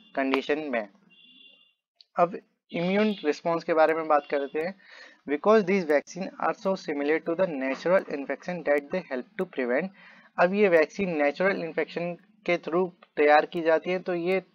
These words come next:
prevent करती हैं हमारे जो virus और bacteria को। They create a strong and long lasting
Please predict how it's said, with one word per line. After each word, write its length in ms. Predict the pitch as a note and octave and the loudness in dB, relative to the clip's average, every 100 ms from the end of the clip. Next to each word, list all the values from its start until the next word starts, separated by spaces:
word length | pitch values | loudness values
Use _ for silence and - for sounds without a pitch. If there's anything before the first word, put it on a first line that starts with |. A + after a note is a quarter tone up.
| _ _ _ - _ _ _ - | _ _ _ -20 _ _ _ -2
prevent 400 | D#3 E3+ F3+ F3+ | 4 4 4 4
करती 280 | F3+ D#3+ G3+ | 4 4 0
हैं 200 | G#3 - | 0 -2
हमारे 360 | C#3+ C#3 C#3 E3+ | -4 -2 0 -2
जो 260 | D3+ F3+ D3 | 0 -2 2
virus 360 | C3 C#3 F#3 F3 | 4 4 2 2
और 280 | F3+ F#3+ _ _ | 0 -2 _ _
bacteria 560 | C3+ - C#3 B2 B2+ A#2+ | -2 -2 -2 -2 0 -2
को। 280 | - F3 - _ - - _ _ | -2 -4 -6 _ -20 -20 _ _
They 140 | - - - | -6 -6 0
create 260 | E3+ F3+ | 2 4
a 140 | G3+ E3+ | 2 0
strong 320 | - E3 G3 - F3+ | 2 4 4 4 -2
and 160 | E3+ D3 | 0 0
long 200 | D#3+ D#3+ | 0 2
lasting 340 | D3 - G3+ | 0 0 -6